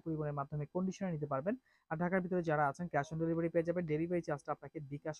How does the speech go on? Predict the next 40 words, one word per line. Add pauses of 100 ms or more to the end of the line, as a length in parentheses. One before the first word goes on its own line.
করে
দিতে
হবে। (320)
এগুলো
হচ্ছে (100)
সম্পূর্ণ (260)
আপডেট
ডিজাইনগুলো
দেখাবো। (480)
খুবই (100)
চমৎকার
চমৎকার
ডিজাইন
আছে,
ঝটপট (100)
স্ক্রিনশট
দিয়ে
নিয়ে
নিবেন। (1200)
So,
এটা
পাচ্ছেন (140)
গোল্ডেন
কালার, (100)
কালার
কম্বিনেশন
একদম
ফাটাফাটি। (540)
প্রত্যেকটা (100)
ডিজাইনই
কিন্তু
সুন্দর।
এটা
হচ্ছে (100)
মেরুনের
কন্ট্রাস্ট
আছে,
দেখেন (100)
ওড়নাগুলো (140)
এত